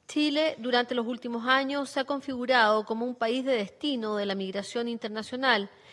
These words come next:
especialmente a nivel regional. En este sentido, Chile está firmemente comprometido con garantizar que la migración se gestione de manera segura,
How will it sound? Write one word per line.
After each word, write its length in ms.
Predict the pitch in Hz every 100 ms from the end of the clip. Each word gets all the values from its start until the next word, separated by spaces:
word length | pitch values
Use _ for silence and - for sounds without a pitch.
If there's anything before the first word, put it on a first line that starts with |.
| - -
especialmente 720 | 262 277 311 311 294 311 311
a 60 |
nivel 300 | 269 226 240
regional. 600 | 247 226 226 196 175 180 - _ _ _ - - -
En 100 | 247
este 160 | 254 285
sentido, 680 | 269 240 262 285 285 311 302
Chile 300 | - 277 254
está 400 | 247 247 240 - -
firmemente 580 | 302 311 320 277 269 277
comprometido 800 | 269 262 254 233 233 226 190 202 - - -
con 140 | 254
garantizar 720 | 254 254 240 247 - 302 330
que 80 | 320
la 80 | 359
migración 640 | 285 247 240 - 262 254 254
se 140 | -
gestione 720 | - 196 _ 302 311 320 370
de 100 | 330
manera 320 | 254 233 240 240
segura, 640 | - 214 233 247 254